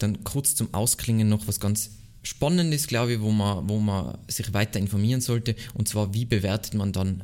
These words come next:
so vorhandene Inhalte? Und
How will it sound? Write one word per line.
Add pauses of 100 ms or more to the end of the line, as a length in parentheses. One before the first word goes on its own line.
(120)
so (100)
vorhandene
Inhalte? (680)
Und